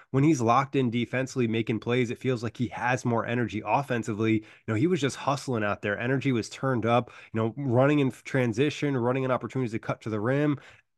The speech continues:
A monster on the boards. I thought he had a really good game in this one. Uh, you mentioned the game plan. I think the interesting thing about Kevin Ollie and the game plan would be, I would assume it's been his duty to make the game plan for majority of the season,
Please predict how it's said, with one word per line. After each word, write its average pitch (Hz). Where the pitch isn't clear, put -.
A 123
monster 139
on 135
the 110
boards. 117
I 131
thought 113
he 151
had 135
a 123
really 123
good 113
game 120
in 113
this 117
one. 117
Uh, 104
you 131
mentioned 147
the 120
game 120
plan. 127
I 139
think 208
the 170
interesting 139
thing 131
about 113
Kevin 117
Ollie 117
and 110
the 104
game 117
plan 110
would 104
be, 107
I 135
would 151
assume 143
it's 120
been 127
his 113
duty 120
to 113
make 113
the -
game 110
plan 113
for 113
majority 110
of 95
the 87
season, 98